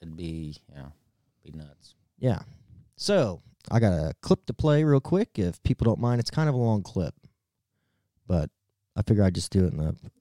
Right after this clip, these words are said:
Speaker 2: the first half.
Speaker 1: Okay.
Speaker 2: Or whatever. Um, but I think it's very interesting, and I think that,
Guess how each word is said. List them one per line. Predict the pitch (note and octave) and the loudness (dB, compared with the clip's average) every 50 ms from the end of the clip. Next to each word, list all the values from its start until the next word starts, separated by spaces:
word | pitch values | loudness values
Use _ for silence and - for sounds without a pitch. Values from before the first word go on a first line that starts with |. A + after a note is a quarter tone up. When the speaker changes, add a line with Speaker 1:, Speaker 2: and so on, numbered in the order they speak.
| - - | -6 -2
Speaker 2:
the | F2+ F2 D#2 C#2+ D2+ - - - - | 0 0 0 0 0 -2 -4 -4 -4
first | F2 E2+ - - | -6 -6 -4 -6
half. | - F#2 F2+ - - - - - _ _ - | -6 -6 -6 -6 -8 -12 -18 -20 _ _ -8
Speaker 1:
Okay. | C3+ C#3+ C#3+ B2+ B2+ - | -6 -4 -4 -6 -6 -2
Speaker 2:
Or | - F#2 F2+ | 0 0 2
whatever. | F2+ F2 D#2+ D#2+ E2+ F2+ - - _ - _ _ _ _ - - - _ - | 2 0 0 -2 -4 -4 -6 -8 _ -20 _ _ _ _ -20 -20 -20 _ 2
Um, | A2+ A2+ A2 A2 G#2+ | 4 6 6 6 6
but | G#2+ A#2 A2 | 4 4 4
I | A2 | 4
think | A2+ - D3 C3 | 4 4 4 2
it's | B2 - | 2 4
very | A2 C3 C3 C3 C3 B2+ | 6 6 8 8 8 8
interesting, | A#2+ A#2+ A#2 A#2 A#2 A2+ A2 - - A#2+ A2 A2 A2 A2 G#2+ - | 8 6 6 6 6 6 4 4 2 2 2 4 2 0 -2 -2
and | - F#2+ G2 G2+ G2+ G2 G2 F#2+ | -2 0 2 4 4 2 2 2
I | F#2 F#2 | 0 -2
think | - - G#2+ G#2 G2 - | -2 -2 -2 -2 -2 -2
that, | F#2+ F2+ F2+ F2 E2 D2+ - - - | -2 0 0 0 -2 -4 -6 -10 -16